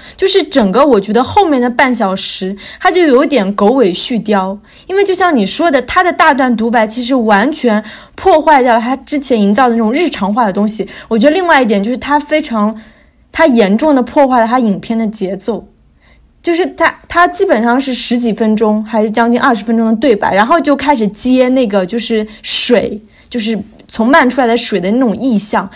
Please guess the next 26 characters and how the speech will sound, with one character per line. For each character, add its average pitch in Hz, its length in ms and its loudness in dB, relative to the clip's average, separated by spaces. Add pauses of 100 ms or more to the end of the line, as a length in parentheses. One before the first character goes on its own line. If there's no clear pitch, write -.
(160)
这 453 120 2
是 440 120 2
一 392 160 8
个， 392 280 2 (580)
我， 285 160 2
我 277 100 6
并 381 200 4
不 359 100 2
是 349 80 4
说 339 180 0
我 285 160 4
不 233 140 -2
喜 202 220 -2
欢 247 180 -2
水 185 400 0
这 220 160 -2
个， 226 220 2
这 196 120 -2
个 269 140 2
运 285 300 0
用， 196 200 -2
只 226 140 -2
是 277 140 0
我 269 160 4
觉 214 120 0
得 269 140 2